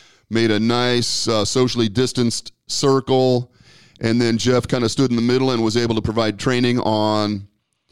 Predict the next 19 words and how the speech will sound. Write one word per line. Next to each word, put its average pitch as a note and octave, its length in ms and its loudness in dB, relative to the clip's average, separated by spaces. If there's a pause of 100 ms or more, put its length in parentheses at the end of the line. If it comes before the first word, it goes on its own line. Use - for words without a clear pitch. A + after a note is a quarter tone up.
(320)
you G2 120 -2
know, F#2 200 0
how A#2 240 0
to A2 300 2
inspect B2 800 -2 (480)
personal A#2 320 -2
fall A#2 260 2
arrest A2+ 460 2
components, A2 800 0
how G2+ 200 -2
to, F2+ 240 -2 (400)
how G2+ 120 -2
to F#2 80 -2
use B2 440 2
them, B2 340 0
how A2 180 0
to F2 80 -6
connect B2+ 600 -2
them. A#2 380 -2